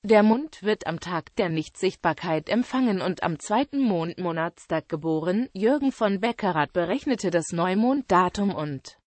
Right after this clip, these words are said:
entschied sich von den für ihn in Frage kommenden Jahren zwölfhundertdrei, zwölfhundertachtundzwanzig sowie zwölfhundertdreiundfünfzig v. C H R für die mittlere Möglichkeit, da er bezüglich der Thronbesteigung das Jahr dreizehnhundertvier v.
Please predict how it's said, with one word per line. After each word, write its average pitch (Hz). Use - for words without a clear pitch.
entschied 220
sich -
von 170
den 170
für 175
ihn 170
in 196
Frage 254
kommenden 180
Jahren 165
zwölfhundertdrei, 214
zwölfhundertachtundzwanzig 233
sowie 180
zwölfhundertdreiundfünfzig 190
v. 143
C 202
H 202
R 180
für 240
die 220
mittlere 247
Möglichkeit, 190
da 190
er 196
bezüglich 233
der 165
Thronbesteigung 185
das 190
Jahr 175
dreizehnhundertvier 233
v. 151